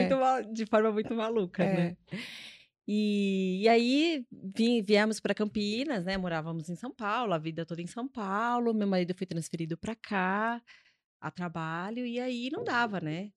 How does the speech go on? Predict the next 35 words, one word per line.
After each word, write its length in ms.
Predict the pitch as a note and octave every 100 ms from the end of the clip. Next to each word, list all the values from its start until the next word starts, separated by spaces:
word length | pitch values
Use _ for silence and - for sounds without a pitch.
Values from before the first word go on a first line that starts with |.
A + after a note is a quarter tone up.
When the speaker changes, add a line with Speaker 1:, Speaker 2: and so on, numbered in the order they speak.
| -
Speaker 1:
Ou 100 | B3+
a 60 |
vida 200 | C4+ G#3+
em 60 | G3+
um 60 | F#3+
lugar, 480 | F3+ E3+ D#3+ E3+
ou 80 | F3+
a 20 |
vida 200 | F3 F3+
em 160 | F3+ E3
outro, 360 | C#3+ - D#3 D3+ -
né? 200 | D3+ F3+
Até 180 | F#3+ F#3+
tentei 720 | G#3 G3+ - E3+ E3 F#3 A#3 B3
Speaker 2:
Você 220 | F#3 F3
ia 40 | G#3
e 300 | E3 F3 E3
Speaker 1:
fazer 40 | F3+
Speaker 2:
voltava? 680 | G#3+ F3+ G3+ A3 G3 F#3
Speaker 1:
e 100 | F#3+
voltava, 720 | F#3+ F3+ F3+ F#3 D#3+ G3+ G3 G3
Speaker 2:
Uhum. 160 | G3+
Speaker 1:
porque 160 | A#3 F3
na 80 | D#3+
época 140 | D#3
eu 40 | F#3
Speaker 2:
Fazia 140 | F#3
Speaker 1:
trabalhava, 360 | E3 D#3 D#3 D#3+
Speaker 2:
bate-volta. 260 | F3 F3 E3 D#3+
Speaker 1:
é, 160 | F3 F3 _ - - - _ -
trabalhava 400 | E3 D#3+ D#3+ D#3+
no 80 |
hospital 480 | E3+ - - D#3+ D#3
lá, 520 | D#3 D#3 D3+ F3+ A#3+ C4 _ _ _ _ -
e 760 | F#3+ F#3 F#3 F3+ F3 E3+ D#3+